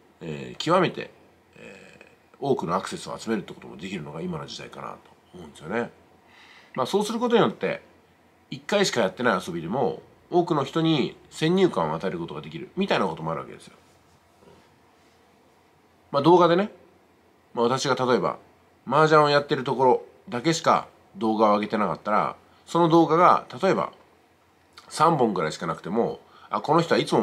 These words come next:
麻雀やってる人だっていうふうな先入観を与えることができるとかね。うん、だから映像の力っていうのは、うん、ものすごく見てる人の先入観に訴えかけますので、あ、この人はいつも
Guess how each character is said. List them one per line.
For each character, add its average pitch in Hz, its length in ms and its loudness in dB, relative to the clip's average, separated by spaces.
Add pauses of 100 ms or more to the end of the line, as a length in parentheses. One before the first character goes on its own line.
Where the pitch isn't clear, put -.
麻 90 100 -2
雀 90 80 -4
や 85 80 -4
っ - 20 -18
て - 100 -16
る 80 60 -12
人 80 140 -10
だ 62 60 -8
っ - 40 -14
て - 160 -14
い - 20 -10
う - 40 -16
ふ - 20 0
う 156 40 2
な 143 100 0
先 113 180 -2
入 107 140 0
観 - 120 -6
を 143 60 -6
与 - 120 -10
え - 40 -4
る 80 80 -6
こ - 60 -10
と 71 80 -12
が 67 40 -12
で 80 140 -14
き 160 100 -14
る 131 60 -20
と 92 80 -14
か 110 100 -6
ね。 226 160 -6 (600)
う 78 60 -16 (260)
ん、 - 20 -10
だ 123 80 -2
か 117 80 4
ら 104 120 4
映 202 160 4
像 233 120 6
の 226 80 4
力 214 240 -2
っ 208 60 -2
て - 100 -8
い 95 60 -2
う - 20 -4
の 90 60 -2
は、 98 300 0 (600)
う 101 60 -14
ん、 - 20 -10
も 90 600 -4 (120)
の 170 120 0
す 165 60 2
ご 185 100 6
く 104 260 -4 (120)
見 156 120 -4
て 156 80 2
る 113 100 0
人 101 100 -6
の 85 80 -8
先 123 180 0
入 120 120 2
観 87 140 -6
に 78 140 -10
訴 95 140 -6
え 92 60 -4
か 98 100 -4
け 95 60 -4
ま 95 100 -4
す - 100 -12
の 73 100 -10
で、 98 300 -6 (540)
あ、 101 140 0
こ 180 160 -2
の 277 100 0
人 262 120 -6
は 101 80 0
い 135 80 -4
つ 127 120 -10
も 95 180 -8